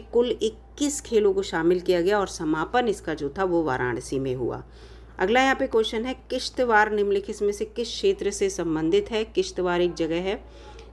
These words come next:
तो ये जो संबंधित है ये है जम्मू एंड कश्मीर से। ये देखिए, यहाँ पे जम्मू एंड कश्मीर लिखा है। इसकी डिटेलिंग पढ़ लेते हैं, क्यों फेमस है। तो किश्तवाड़ भारत में जम्मू कश्मीर, अ,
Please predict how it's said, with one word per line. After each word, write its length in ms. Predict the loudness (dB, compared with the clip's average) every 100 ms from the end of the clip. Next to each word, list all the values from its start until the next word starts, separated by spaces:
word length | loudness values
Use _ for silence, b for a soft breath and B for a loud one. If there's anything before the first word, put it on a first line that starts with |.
| 2
तो 80 | 4
ये 280 | 6 4 2
जो 140 | 0 0
संबंधित 540 | 2 2 4 2 0
है 120 | -4 -4 -2
ये 180 | 2 4
है 180 | 4 0
जम्मू 480 | 0 0 2 4 6
एंड 120 | 4 2
कश्मीर 440 | -4 -4 0 2 2
से। 240 | -2 -4 B B B -2
ये 120 | 0
देखिए, 280 | 2 0 -2
यहाँ 120 | -2
पे 120 | -2
जम्मू 340 | -2 2 4 4
एंड 80 | 2 0
कश्मीर 340 | -2 2 4
लिखा 220 | 2 0
है। 60 | -2
इसकी 200 | 0 -4
डिटेलिंग 460 | -2 0 2 2
पढ़ 140 | 0 0
लेते 220 | 0 0
हैं, 80 | -2 0
क्यों 120 | 0
फेमस 440 | 4 2 2 -2
है। 140 | -6 -10 B B B
तो 80 | -10
किश्तवाड़ 560 | -4 -4 0 4 4 4
भारत 320 | 2 0 2
में 120 | 2
जम्मू 260 | 2 4 2
कश्मीर, 460 | 0 0 4 4
अ, 60 | 2